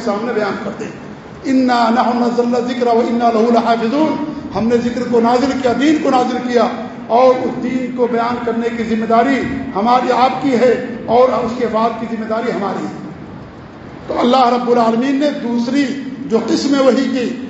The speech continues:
اس کے اندر اس کو بیان کیا۔ لہذا قرآن کے اندر تمام چیزوں کا آنا ضروری نہیں ہے۔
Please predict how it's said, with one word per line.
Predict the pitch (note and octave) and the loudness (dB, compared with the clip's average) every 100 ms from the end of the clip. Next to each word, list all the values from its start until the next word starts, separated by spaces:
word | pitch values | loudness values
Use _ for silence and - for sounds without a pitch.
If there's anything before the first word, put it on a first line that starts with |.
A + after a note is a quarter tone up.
| - | -10
اس | F4 C#4 - | -6 -6 0
کے | C#4 | 2
اندر | B3 A#3 | 2 0
اس | B3 - | -2 0
کو | A#3 | 2
بیان | A#3 A3+ A3+ | 2 2 -2
کیا۔ | A#3 A#3+ - - - - - | -2 -4 -6 -10 -14 -14 -8
لہذا | F3+ G3+ A3 A#3 | -2 0 2 0
قرآن | A3+ A3 A#3 A3+ | 0 0 0 -2
کے | A3 | -2
اندر | A#3 C4+ C4 - - - - | 0 2 0 -2 -10 -10 -6
تمام | G#3 A3+ A#3 A#3 A#3 A3 | -2 0 2 0 -2 -4
چیزوں | A3 G#3+ A#3 A3+ | -4 -2 0 0
کا | A3+ | 0
آنا | G3+ G#3+ A3+ A3+ | 0 -2 -2 -2
ضروری | G3+ G3+ G#3 G#3+ | -2 -2 -2 -2
نہیں | F#3+ G3 F3+ | -2 -2 -2
ہے۔ | F3+ E3+ - | -4 -4 -8